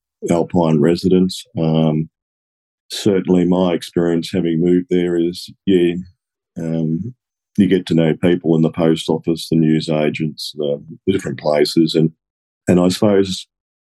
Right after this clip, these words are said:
having been through the two thousand, two thousand three, two thousand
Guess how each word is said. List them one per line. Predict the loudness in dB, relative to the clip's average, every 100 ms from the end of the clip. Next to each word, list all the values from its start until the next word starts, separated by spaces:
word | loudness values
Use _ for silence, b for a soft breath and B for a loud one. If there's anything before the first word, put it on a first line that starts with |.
| _ -14 -2
having | 2 4 4
been | 2 2
through | 2 2
the | 2 0
two | 2 0
thousand, | 0 0 0 -2 -6 -4
two | -2 0
thousand | 0 -2 -4 -14
three, | -6 -4 -2
two | -2 -2
thousand | -2 -2 -2 -8 -10 -10